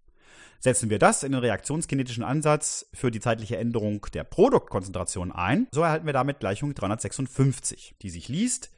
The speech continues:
D Konzentration P nach D T ist gleich K zwei mal Konzentration C null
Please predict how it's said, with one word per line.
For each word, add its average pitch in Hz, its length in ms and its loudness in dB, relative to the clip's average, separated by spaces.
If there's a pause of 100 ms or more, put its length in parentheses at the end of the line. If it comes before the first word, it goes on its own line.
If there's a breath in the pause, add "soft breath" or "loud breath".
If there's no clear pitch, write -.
(220)
D 139 160 2
Konzentration 107 600 -4
P 147 320 0
nach 101 240 -2
D 90 140 -8
T 226 340 0 (340 soft breath)
ist - 280 -2
gleich 131 400 4 (100)
K 85 240 -6
zwei 175 600 2
mal 110 180 -6
Konzentration 92 640 -10
C 82 240 -8
null 185 400 4